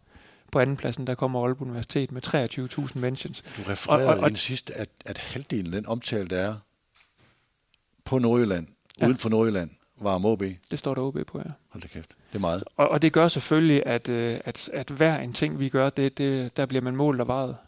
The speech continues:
Speaker 1: øh, og, og, og man, man er på, øh, fireogtyve syv. Øh, og indtil videre, jamen, så, så har man kunne være i det, øh, men, men, men det er klart, at, øh,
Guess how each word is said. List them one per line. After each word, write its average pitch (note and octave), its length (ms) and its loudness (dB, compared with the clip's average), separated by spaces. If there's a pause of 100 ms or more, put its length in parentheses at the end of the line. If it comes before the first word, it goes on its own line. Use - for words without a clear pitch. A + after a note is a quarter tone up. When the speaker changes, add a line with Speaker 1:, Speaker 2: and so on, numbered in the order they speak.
(120)
Speaker 1:
øh, A#2+ 380 -2
og, A#2+ 260 -6
og, B2+ 280 -4
og B2+ 140 -6
man, B2+ 240 -4
man C3 180 0
er B2 40 4
på, D3+ 260 2 (180)
øh, B2 200 0
fireogtyve D3 440 0
syv. D#3 300 -2 (760)
Øh, A2+ 420 4
og B2 180 -2
indtil D3 260 2
videre, D#3 260 6
jamen, A#2 180 -2
så, C3+ 280 0
så C#3 140 -4
har C3+ 80 -2
man B2 120 -4
kunne B2+ 160 -2
være D3 220 2
i D3 60 0
det, C#3 140 -2 (200)
øh, A#2 280 -2
men, B2 220 -6
men, B2 160 -6
men A#2 160 -6
det A#2+ 80 -4
er A#2 40 -8
klart, B2+ 300 -4
at, A2+ 200 -10
øh, C3 240 -10